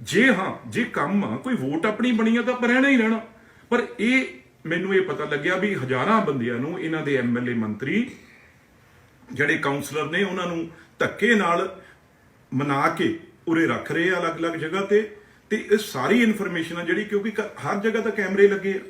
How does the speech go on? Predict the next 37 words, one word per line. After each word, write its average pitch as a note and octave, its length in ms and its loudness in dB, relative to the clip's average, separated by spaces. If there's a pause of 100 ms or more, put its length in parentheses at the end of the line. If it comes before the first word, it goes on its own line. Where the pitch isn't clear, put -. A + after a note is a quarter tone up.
(380)
ਉਹ A#3+ 80 2
ਸਾਰੀ G#3 680 0 (120)
ਜਿਹੜੀ F#3 280 2
ਆ, F3+ 60 0
ਉਹ F3+ 60 -2
ਇਲੈਕਸ਼ਨ D#3 300 -4
ਕਮਿਸ਼ਨ, D3 420 -6
ਪੁਲਿਸ C3+ 300 -6
ਕੋਲ C#3 320 -2 (180)
ਉਹ C#3+ 300 -4 (420)
ਜਿਹੜੇ C#3 260 0
ਆ, C3+ 60 0
ਉਹ C3 60 -2
ਕੈਮਰਿਆਂ B2 440 -2
ਦੇ B2 120 0
ਰਾਹੀਂ B2 280 -2
ਹਰ - 380 -6
ਗੱਲ B2+ 260 -4
ਦੇਖੀ A2+ 300 -6
ਜਾ A2 200 -4
ਰਹੀ D#3 200 -2
ਆ। F#3 100 -2 (440)
ਤੇ G#3+ 60 2
ਮੁੜ C#3 240 -2
ਕੇ A3 400 2
ਨੁਕਸਾਨ D3 520 0
ਆ A#3+ 60 4
ਜਿਹੜਾ G3 180 4
ਆਪਣਾ C#3 280 -4
ਹੋਊਗਾ, A2 380 -10 (380)
ਐਫ E3+ 180 0
ਆਈ G#3 140 6
ਆਰ G#3+ 120 8
ਆਪਣੇ F3 280 -2
ਤੇ C3+ 120 -10
ਦਰਜ A#2+ 280 -6
ਹੋਣਗੀਆਂ। G3+ 380 2